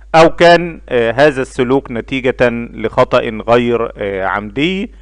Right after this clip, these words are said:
وبالتالي فالعقوبة هنا هتختلف في كلا، آه، الحالتين أو في كلا الأمرين، آه، وبحسب النص، آه، الجنائي،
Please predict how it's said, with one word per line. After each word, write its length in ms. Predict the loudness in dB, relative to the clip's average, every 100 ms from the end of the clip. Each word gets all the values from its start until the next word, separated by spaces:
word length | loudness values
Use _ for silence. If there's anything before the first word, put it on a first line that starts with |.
| -20 -20 -10 -2
وبالتالي 840 | 0 0 2 4 6 4 0 -2 -4
فالعقوبة 640 | 0 0 0 0 2 0
هنا 420 | 0 0 0 -2
هتختلف 680 | -6 -4 -6 0 0 0 -2
في 160 | -8
كلا، 560 | -6 -2 2 2 2 -2 -4
آه، 340 | -2 -2 -4
الحالتين 720 | -6 0 0 0 0 0 0 -2
أو 140 | -4
في 160 | -4 -8
كلا 240 | -4 -2
الأمرين، 680 | -2 -2 0 2 2 0 -8 -12 -20 -20 -20 -20 -20 -4
آه، 340 | 2 4 4
وبحسب 540 | 4 2 2 0 0 -4
النص، 520 | 0 -2 -2 -12 -16 -6
آه، 560 | -2 0 -2 -4 -8 -10
الجنائي، 880 | -8 -4 0 2 2 0 0 -2